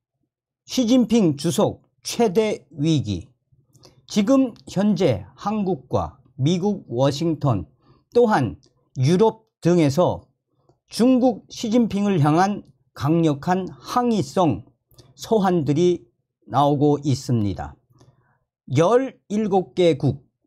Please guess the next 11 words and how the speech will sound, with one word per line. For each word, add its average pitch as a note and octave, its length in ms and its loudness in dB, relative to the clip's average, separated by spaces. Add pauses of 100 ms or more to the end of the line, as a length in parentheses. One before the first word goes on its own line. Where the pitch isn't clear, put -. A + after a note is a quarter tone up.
(360)
또한 F3 460 2 (920)
오십사 F#3 1080 -2
개 F#3 340 2 (120)
비정부 F3 800 2
기구가 C3 640 0 (600)
시진핑에게 G3 1040 0 (460)
강력한 A3+ 640 2
공개 E3+ 340 2
소환을 E3 420 2
보내 C3+ 400 0 (720)
현재 E3+ 600 2